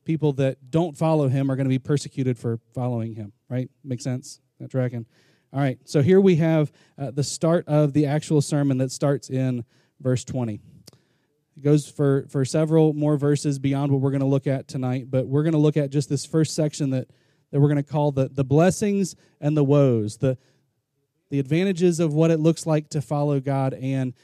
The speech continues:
the dangers of what it looks like not to follow God.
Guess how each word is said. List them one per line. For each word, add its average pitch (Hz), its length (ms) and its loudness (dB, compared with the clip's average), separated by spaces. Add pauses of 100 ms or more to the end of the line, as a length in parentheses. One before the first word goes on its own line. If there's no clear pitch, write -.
(100)
the 147 100 -2
dangers 139 600 -2
of 139 200 -6
what 143 120 2
it 139 80 -4
looks 139 260 -4
like 135 300 0
not 131 380 -2
to 131 100 -4
follow 120 340 0
God. 107 300 -8